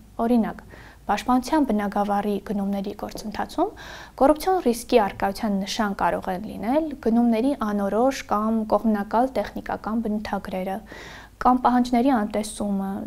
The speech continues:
զինված ուժերի կարիքների համար ձեռք բերվող ապրանքների ու ծառայությունների պայմանագրային գնի էական տարբերությունը շուկայական արժեքի համեմատ, գնման մրցույթներում հաղթած մասնակիցների փոխկապակցվածությունը,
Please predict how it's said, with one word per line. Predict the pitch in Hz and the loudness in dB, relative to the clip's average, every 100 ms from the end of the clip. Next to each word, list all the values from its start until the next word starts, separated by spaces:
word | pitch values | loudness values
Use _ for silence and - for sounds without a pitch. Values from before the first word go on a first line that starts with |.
| 220 | 2
զինված | 247 254 247 240 | 6 8 6 4
ուժերի | 233 226 233 | 2 2 2
կարիքների | 214 208 214 - 214 220 | 2 0 0 0 0 0
համար | 214 208 214 208 | 0 0 -2 -2
ձեռք | 214 214 - | -2 -2 -4
բերվող | 214 208 214 208 - | -4 -2 -2 -2 -2
ապրանքների | 214 214 202 - 214 214 240 | -2 -2 -4 -4 -2 0 0
ու | 247 | 0
ծառայությունների | 208 202 202 - 214 202 214 269 - - - - | 0 -2 -4 -4 -4 -2 0 -2 -4 -16 -14 -2
պայմանագրային | 214 220 220 214 220 220 233 226 208 226 | 4 4 6 4 4 4 6 6 4 2
գնի | 208 202 - 208 | 2 2 0 -2
էական | 202 196 214 202 185 | -2 -2 -2 -2 -2
տարբերությունը | 185 196 190 185 185 262 294 294 | -4 -4 -6 -8 -4 0 0 0
շուկայական | - 185 180 233 247 180 | -6 -6 -4 -2 -2 -4
արժեքի | - - - 220 240 - - | -8 -8 -4 -2 -2 -8 -6
համեմատ, | 190 185 185 185 - - - - - - - | -4 -2 -4 -6 -14 -18 -20 -20 -20 -20 2
գնման | 247 247 277 220 | 8 10 10 6
մրցույթներում | 214 - 233 233 226 226 220 | 2 0 0 2 2 4 2
հաղթած | 202 - 226 220 | -2 -2 -2 0
մասնակիցների | 202 208 - 208 220 - 240 285 320 | -2 -4 -4 -4 -4 -2 2 2 2
փոխկապակցվածությունը, | 240 - 208 208 208 - - 196 - - 262 294 | -2 -2 -2 0 -2 -2 -4 -4 -6 -4 0 2